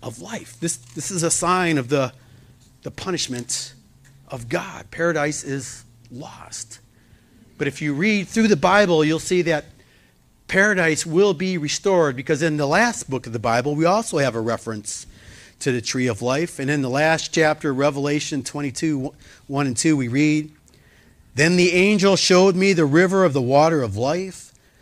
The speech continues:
bright as crystal, flowing from the throne of God and of the Lamb, through the middle of the street of the city.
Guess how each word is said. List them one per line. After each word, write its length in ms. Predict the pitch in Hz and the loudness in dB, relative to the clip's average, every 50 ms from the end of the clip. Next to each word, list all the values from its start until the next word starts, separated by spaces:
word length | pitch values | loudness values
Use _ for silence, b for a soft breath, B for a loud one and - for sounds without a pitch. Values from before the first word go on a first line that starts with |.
| _ _ - - | _ _ -16 -6
bright 400 | 131 143 156 180 190 185 - - | -2 2 4 4 2 2 -2 -6
as 220 | 123 117 110 - | -6 -6 -6 -8
crystal, 640 | - - - 170 180 175 - - 185 180 185 190 185 _ _ b b b b b b | -12 -6 -2 -2 0 0 -2 -4 -4 -6 -6 -6 -12 _ _ b b b b b b
flowing 520 | b - - 180 185 202 220 220 220 220 208 | b -8 0 4 6 8 8 8 6 6 2
from 240 | - 190 170 156 | 2 0 0 0
the 60 | 147 - | 0 -2
throne 440 | - - 165 170 180 202 214 208 | -4 0 2 4 4 4 4 2
of 120 | 180 131 117 | 2 0 0
God 400 | 135 151 165 180 185 190 190 - - | 2 2 4 4 4 4 2 0 -2
and 240 | 156 160 175 185 | -2 -2 0 0
of 140 | 180 160 127 | -2 -2 -2
the 120 | 123 117 104 | -4 -6 -6
Lamb, 520 | 104 123 156 180 185 185 190 190 190 185 _ B B B B B B B B | -4 -4 -2 -2 -4 -4 -6 -10 -12 -16 _ B B B B B B B B
through 140 | - 185 160 | 0 0 2
the 80 | 165 | 2
middle 420 | 147 156 170 208 220 233 220 214 196 | 2 4 4 6 8 8 8 8 8
of 100 | 175 147 | 6 4
the 80 | 165 | 2
street 420 | - - - - 185 202 214 226 - | -2 -2 0 2 2 2 2 2 0
of 140 | 160 170 151 | -2 0 0
the 80 | 175 | 4
city. 500 | 151 - - 180 151 120 113 98 92 - | 4 4 4 4 2 0 0 -6 -8 -12